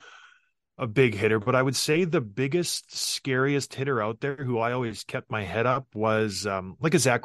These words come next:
Ronaldo, because they, there was no line. The guy would hit dirty. The guy would hit clean. The guy was always going a million miles an hour. Same with, like, a Patrick Coletta, those types of guys who were just assassins out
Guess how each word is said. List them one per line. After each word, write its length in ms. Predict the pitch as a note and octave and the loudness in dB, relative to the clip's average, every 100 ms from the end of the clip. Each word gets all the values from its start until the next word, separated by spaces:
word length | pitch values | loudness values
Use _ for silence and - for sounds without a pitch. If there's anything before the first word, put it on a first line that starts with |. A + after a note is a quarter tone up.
| - | -2
Ronaldo, 440 | G#2+ F#2 F#2 A#2+ C3 _ _ _ _ _ _ | -2 -2 -4 -4 -6 _ _ _ _ _ _
because 300 | - B2+ D3+ | -2 2 4
they, 200 | C3 D3+ - - - - | 6 4 2 -10 -20 -10
there 220 | C3 E3+ | 4 8
was 240 | E3 C#3+ C3 | 8 6 6
no 260 | D#3+ F#3 | 6 8
line. 1300 | F#3+ F#3 F3 D#3 B2 A2+ A2+ A2 A2+ B2 D3+ F3 F#3 - _ _ _ _ _ _ _ - | 8 8 6 4 2 -2 -4 -2 -2 0 0 2 0 -2 _ _ _ _ _ _ _ -6
The 60 | |
guy 160 | C3+ B2+ | 0 0
would 140 | A#2+ | 0
hit 160 | G#2+ G#2 | -2 -4
dirty. 260 | C#3 D#3 D#3+ | -2 -2 -2
The 100 | B2 | -2
guy 200 | A2+ A2 | -2 -2
would 120 | G2+ | -4
hit 140 | G#2 | -8
clean. 400 | - D3 D3+ D3+ | -6 -2 0 0
The 60 | C3 | 0
guy 180 | A#2+ A#2+ | 0 0
was 140 | A2+ | -2
always 220 | A#2 G#2+ | -2 -2
going 240 | - A#2 A2+ | -4 -6 -4
a 40 | |
million 320 | G#2+ B2 A#2+ | -2 -2 -2
miles 320 | A2+ A2 A2 | 0 0 -2
an 160 | A2 G2+ | -4 -4
hour. 200 | A2 C3 | -2 0
Same 160 | - C3+ | -2 -2
with, 100 | B2+ | -2
like, 100 | A2+ | -4
a 40 | |
Patrick 400 | - A2 G#2+ - | -2 -2 -2 -6
Coletta, 480 | - G#2 G2+ B2+ C#3+ _ _ _ _ _ _ | -4 -2 0 0 -2 _ _ _ _ _ _
those 240 | A#2+ C3 - | 2 2 2
types 280 | B2 A#2+ | -2 -2
of 100 | B2 | -4
guys 380 | G#2 G#2+ A2+ B2+ | -2 2 2 0
who 100 | C3+ | -2
were 120 | A#2+ | -2
just 640 | A#2 A2 C3 - - - - _ _ _ _ _ _ _ - | -2 -2 -2 -2 -4 -8 -16 _ _ _ _ _ _ _ -8
assassins 760 | C3 - D3 C3 D3 B2+ G2 | -4 -2 0 0 0 -2 -4
out 160 | G2+ | -6